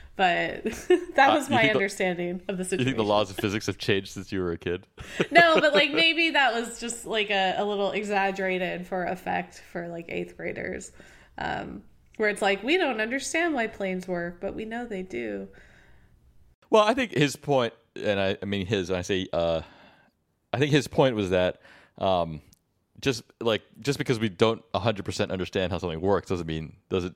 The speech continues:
Speaker 2: is not a justification for, like, not doing it, right?
Speaker 1: Yeah,
Speaker 2: Um,
Speaker 1: yeah.
Speaker 2: and, um, because we do it all the time, and eventually we kind of figure it out,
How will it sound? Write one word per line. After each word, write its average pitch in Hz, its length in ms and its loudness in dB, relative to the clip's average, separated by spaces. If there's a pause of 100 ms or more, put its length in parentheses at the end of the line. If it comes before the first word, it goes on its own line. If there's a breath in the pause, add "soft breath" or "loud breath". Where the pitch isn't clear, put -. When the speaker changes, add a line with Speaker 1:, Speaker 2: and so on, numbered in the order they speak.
Speaker 2:
is 95 100 -6
not 101 120 2
a - 20 -2
justification 90 680 -4
for, 85 100 -6
like, 76 180 -4
not 80 260 -6
doing 82 260 -6
it, 50 160 -14
right? 76 240 -8 (280 loud breath)
Speaker 1:
Yeah, 180 380 -2
Speaker 2:
Um, 71 180 -6
Speaker 1:
yeah. - 160 -12 (340 loud breath)
Speaker 2:
and, 101 300 0
um, 85 380 0 (100)
because 95 280 0
we 90 80 -2
do 123 100 4
it 139 60 4
all 117 80 4
the 92 60 -6
time, 92 240 0
and 104 80 2
eventually 139 440 4
we 117 140 0
kind 120 200 0
of 110 60 -4
figure 117 280 0
it 120 60 2
out, 104 280 -2